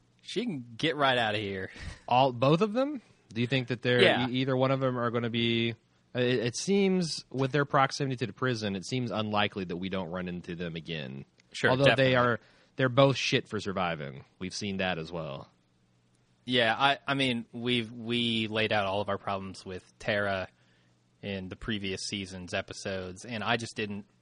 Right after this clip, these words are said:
Speaker 1: really care for the Governor arc in that season at all, so the characters that kinda came along with that are fair game to be fodder,
Speaker 2: That's
Speaker 1: in my
Speaker 2: true,
Speaker 1: opinion.
Speaker 2: but,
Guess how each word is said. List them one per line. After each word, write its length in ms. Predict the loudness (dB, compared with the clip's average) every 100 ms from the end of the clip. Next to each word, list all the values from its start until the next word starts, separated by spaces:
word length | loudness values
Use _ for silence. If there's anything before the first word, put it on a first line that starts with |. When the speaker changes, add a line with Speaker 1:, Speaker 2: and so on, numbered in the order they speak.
| -14
Speaker 1:
really 300 | -6 -4 -4
care 260 | 0 0 0
for 100 | -6
the 60 |
Governor 360 | 0 0 2 0
arc 360 | 2 2 -2 -12 _ _
in 120 | -4 0
that 280 | 0 -2 -10
season 560 | -8 -6 -4 -4 -2
at 160 | -2 0
all, 320 | 2 2 2
so 460 | 0 -2 0 -2 -6 _ _ _ _ _ _ -10
the 120 | -8
characters 520 | 0 2 4 2 -4
that 60 | -2
kinda 180 | -2 0
came 200 | 0 2
along 200 | 2 2
with 160 | 0
that 220 | 0 0 -2
are 180 | -4
fair 260 | -4 -2 -2
game 300 | -4 -6 -6
to 120 | -10
be 340 | -10 -10 -10 -14 _ _ _ -4
fodder, 300 | 2 4 4
Speaker 2:
That's 20 |
Speaker 1:
in 60 |
my 80 | -2
Speaker 2:
true, 420 | 2 4 6 4 2
Speaker 1:
opinion. 60 |
Speaker 2:
but, 200 | 2 2